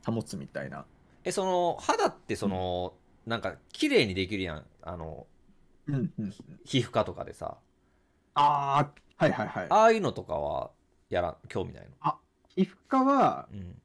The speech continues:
Speaker 1: ニキビがすごいできた時は、皮膚科の塗り薬使ってますね。
Speaker 2: あー、はい、はい、はい、はい、はい。
Speaker 1: ちゃんとなんか、シミが残んないように消そうみたいな。
Speaker 2: あー、しっかりしてるね。
Speaker 1: になっちゃいますからね。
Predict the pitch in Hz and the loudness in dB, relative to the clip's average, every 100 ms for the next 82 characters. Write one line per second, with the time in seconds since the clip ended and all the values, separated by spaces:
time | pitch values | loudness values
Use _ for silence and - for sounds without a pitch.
0 | _ _ _ _ 202 294 - 302 196 151 | _ _ _ _ 2 4 4 4 4 2
1 | - 165 175 143 139 131 127 - 135 202 | 2 4 6 4 2 -2 -2 -2 2 2
2 | 117 - _ _ _ 135 - 151 143 143 | 2 -2 _ _ _ -10 -2 0 2 2
3 | 139 131 131 131 - 127 - - 233 - | 2 4 4 2 0 -2 -2 -6 -8 0
4 | 107 104 98 95 82 82 80 - 90 87 | 2 2 0 -2 -4 -6 -8 -6 -8 -10
5 | - 92 104 98 - 110 - - _ _ | -14 -16 -20 -20 -20 -20 -20 -20 _ _
6 | _ _ _ _ _ _ _ _ - 110 | _ _ _ _ _ _ _ _ -12 -10
7 | 104 113 101 85 80 _ _ _ _ _ | -8 -10 -10 -10 -12 _ _ _ _ _
8 | - 139 151 156 160 156 - 175 160 147 | -10 -8 -6 -6 -6 -6 -4 -2 0 2
9 | 139 123 - - 151 - 123 113 - 87 | 4 2 0 -4 -2 0 0 -2 -8 -10
10 | 80 - 95 90 85 80 78 - - 87 | -8 -2 2 2 0 -8 -10 -14 -14 -12
11 | 78 - 82 78 73 67 62 58 - - | -12 -12 -12 -12 -12 -14 -16 -20 -20 -20
12 | - _ _ _ _ _ _ _ - 127 | -20 _ _ _ _ _ _ _ -8 0
13 | 143 - - 117 214 - 98 80 80 73 | 2 2 0 0 -2 -6 -10 -10 -12 -12